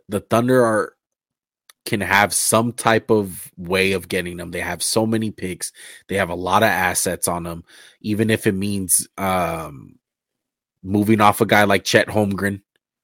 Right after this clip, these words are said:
you know, uh, who, by the way, killed it in his first summer league game. That's besides the point. Um, I just think those two teams have so many assets that they can still give away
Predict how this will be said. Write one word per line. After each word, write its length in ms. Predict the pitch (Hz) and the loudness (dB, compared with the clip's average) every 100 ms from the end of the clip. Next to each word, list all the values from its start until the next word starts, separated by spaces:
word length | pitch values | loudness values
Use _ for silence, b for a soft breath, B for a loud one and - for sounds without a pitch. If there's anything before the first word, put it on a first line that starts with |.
| _ - | _ -12
you 80 | 98 | -4
know, 320 | 92 90 - b b b - | -2 -2 -6 b b b -2
uh, 280 | 95 92 | 2 2
who, 260 | 101 101 92 _ _ - | 0 -6 -8 _ _ -6
by 140 | 87 | -2
the 80 | 92 | 0
way, 140 | 92 95 | 0 0
killed 400 | - 110 104 101 | 2 4 6 4
it 200 | 98 92 | 0 -2
in 80 | |
his 160 | 95 - | -4 -2
first 260 | 101 98 - | 0 0 0
summer 260 | 90 90 | -2 -2
league 200 | 90 87 | -6 -6
game. 280 | 90 90 95 _ - | -6 -8 -10 _ -6
That's 200 | 90 - | -6 -4
besides 380 | 92 95 87 | -2 -2 -2
the 60 | - | -6
point. 320 | - 92 92 _ B B B B - | -10 -10 -10 _ B B B B -2
Um, 680 | 110 110 104 98 87 78 65 _ _ b b b b b b _ - - _ _ - 120 | 4 6 6 4 -2 -10 -18 _ _ b b b b b b _ -20 -20 _ _ -2 4
I 120 | 123 | 6
just 280 | 117 117 - | 6 2 2
think 220 | 110 92 - | -2 -4 4
those 320 | 120 127 127 | 8 10 8
two 160 | - 127 | 4 2
teams 320 | - 113 101 | 2 -2 0
have 200 | 101 87 | -2 -2
so 240 | - 117 117 | 2 2 4
many 480 | 120 113 110 - - | 2 0 -4 -6 0
assets 680 | 110 104 - 98 87 - - b b b | 4 4 4 0 -2 -4 -10 b b b
that 160 | 95 87 | -4 0
they 120 | 95 | -2
can 200 | 92 90 | -2 -2
still 340 | - 113 110 | 0 4 4
give 220 | 104 104 | 4 2
away 460 | 98 101 104 90 | 2 4 4 2